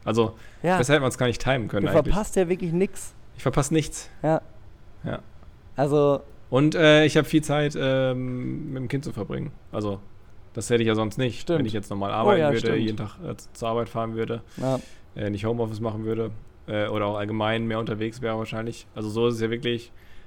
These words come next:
Speaker 1: man ist so in seiner kleinen Baby-Bubble zu Hause mit der Family
Speaker 2: Ja.
Speaker 1: und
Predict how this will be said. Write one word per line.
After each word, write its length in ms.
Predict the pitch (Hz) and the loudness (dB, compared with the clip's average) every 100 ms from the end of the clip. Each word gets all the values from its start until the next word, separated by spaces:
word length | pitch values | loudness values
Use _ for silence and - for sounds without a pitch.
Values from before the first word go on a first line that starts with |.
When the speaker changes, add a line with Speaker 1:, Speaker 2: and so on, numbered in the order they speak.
| - - | -18 -12
Speaker 1:
man 180 | 110 117 | -6 -4
ist 120 | 127 117 | -4 -4
so 80 | 131 | -2
in 100 | 117 | 0
seiner 340 | 117 113 113 | 0 0 -2
kleinen 300 | - 117 113 | -2 -4 -2
Baby-Bubble 520 | 120 127 123 123 127 | -2 -2 -2 -4 -4
zu 120 | 127 127 | -4 -2
Hause 180 | 127 127 | -2 -4
mit 120 | 120 | -6
der 100 | 123 | -6
Family 480 | 127 131 131 139 147 | -6 -8 -8 -8 -4
Speaker 2:
Ja. 180 | 127 | -2
Speaker 1:
und 360 | 123 117 - - | -2 -6 -12 -18